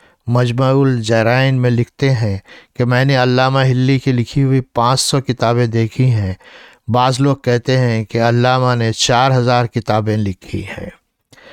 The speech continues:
آپ کی وفات سن سات سو چھبیس عیسوی میں ہوئی۔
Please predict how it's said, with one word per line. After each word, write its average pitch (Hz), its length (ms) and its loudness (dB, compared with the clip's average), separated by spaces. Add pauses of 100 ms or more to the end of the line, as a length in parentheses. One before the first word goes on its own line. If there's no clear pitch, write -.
(200)
آپ 135 280 -2
کی 143 120 0
وفات 123 500 0 (440)
سن 135 300 0
سات 123 320 0
سو - 180 -4
چھبیس 127 600 -2
عیسوی 131 360 0
میں 120 200 0
ہوئی۔ 113 320 0